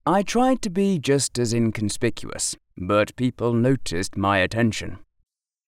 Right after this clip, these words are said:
Maybe they were looking for it, because someone had apparently seen my, ahem, uh, let's be kind and call it an interrogation of her, and assumed we were up to funny business.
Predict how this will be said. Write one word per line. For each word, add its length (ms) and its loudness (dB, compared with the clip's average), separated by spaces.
Maybe 540 8
they 240 6
were 260 6
looking 380 0
for 240 -6
it, 200 -10
because 440 2
someone 560 2
had 180 0
apparently 640 0
seen 360 4
my, 360 4
ahem, 560 4
uh, 320 4
let's 240 4
be 140 0
kind 380 6
and 200 4
call 300 2
it 300 0
an 140 4
interrogation 1080 2
of 200 0
her, 260 0
and 460 4
assumed 540 0
we 160 2
were 180 4
up 220 -2
to 120 0
funny 440 -2
business. 560 -6